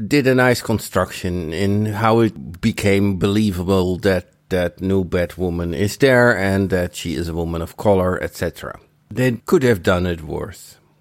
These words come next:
Okay, about episode sixteen of Stargate S G one. Quite a nice episode, at least a B plus, perhaps even an A minus, because it's now,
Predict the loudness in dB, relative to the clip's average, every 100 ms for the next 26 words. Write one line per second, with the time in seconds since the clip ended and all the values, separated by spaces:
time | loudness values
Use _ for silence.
0 | _ _ -4 0 2 2 2 4 6 6
1 | 4 0 0 0 0 4 4 2 -2 -8
2 | -8 -4 -6 -6 -10 -4 -2 0 -2 -2
3 | -4 -6 -4 -2 -4 -2 0 0 -4 -6
4 | -8 -8 -8 -6 -4 -4 -8 -12 _ _
5 | _ _ _ -2 0 2 2 4 2 0
6 | -6 -2 0 0 2 4 6 4 2 -4
7 | -14 -16 _ -8 -6 -2 -2 -2 -6 -4
8 | -4 -2 2 4 4 -2 -8 -12 -16 _
9 | _ _ 0 2 2 2 -2 0 0 0
10 | 0 0 0 2 2 2 2 -2 -6 -12
11 | -4 0 0 -2 -8 -10 -4 0 2 2
12 | 0